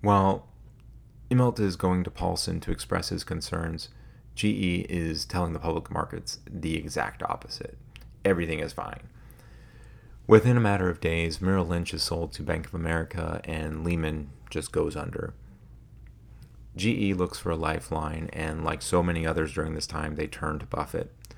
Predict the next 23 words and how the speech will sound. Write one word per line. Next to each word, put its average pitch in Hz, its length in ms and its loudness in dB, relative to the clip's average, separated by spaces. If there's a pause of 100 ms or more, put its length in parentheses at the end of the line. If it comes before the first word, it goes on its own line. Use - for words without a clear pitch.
(480)
They 98 100 4
agreed 95 360 4
to 98 100 2
a 90 40 4
deal 82 300 2
where 80 180 2
Berkshire 82 640 0 (240)
is - 120 -10
going 85 200 0
to 82 100 -6
invest 78 540 -4
three 95 280 0
billion 82 380 0
dollars 78 420 0
for - 200 -6
preferred - 480 0
shares, 80 460 -2 (580)
yielding 92 440 6
three 104 260 2
hundred 92 260 2
million 85 280 0
dollars 80 380 -2
annually, 80 500 0